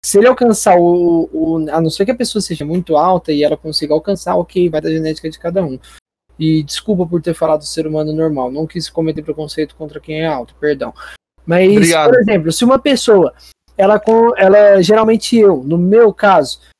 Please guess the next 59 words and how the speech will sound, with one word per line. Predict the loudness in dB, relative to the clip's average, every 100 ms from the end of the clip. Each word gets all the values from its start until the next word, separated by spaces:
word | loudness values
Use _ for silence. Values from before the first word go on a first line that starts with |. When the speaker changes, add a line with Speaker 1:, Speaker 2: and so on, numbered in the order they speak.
| _
Speaker 1:
eu | 4 6
levanto | 6 4 2
a | 2
mão, | 4 0 2
eu | 2
não | 4 0
consigo | _ _ _ _ 0
alcançar | 2 2 2 2
o | 2
ventilador | 2 0 2 4 2
de | 0
teto. | -2 -2 -2 _ _ _ _ _
Então, | -6 0 2 4
geralmente, | 4 4 4 2 0 -2 -10 -4
as | 0 0
salas | 2 2 0
que | 2
eu | 2 2
tô, | 2 2 2 -6 _ _ _ _
que | 0 2
eu | 2
frequento, | -2 -2 0 2 2 2 0 0
ela | 2 4
já | 4 2
tem | 4 4
uma | 6 4
altura | 4 4 2
que | 2
eu | 2
não | 2 2
consigo | 2 2 2
alcançar | 2 0 0
o | 0
teto. | -2 -2 0
Então, | 0 2
eu | 0
acre-, | 0 -2 0
eu | 0
acredito | 0 0 0 -2
que | -2
seja | -2 0
uma | 2
altura | 0 0 -2
padrão | 0 0 4 4 4
ali, | 2
que | 0
tem | 2
algo | 2 2 0
estipulado | -2 -4 0 2 2 4
ali, | 2
algum, | 2 0 -2
algum | -2 -2
lugar | 0 2
deve | 0 -2
ter |
uma | -2 0
regrinha | 0 0 -2
pra | -2 -2
isso. | -2 -4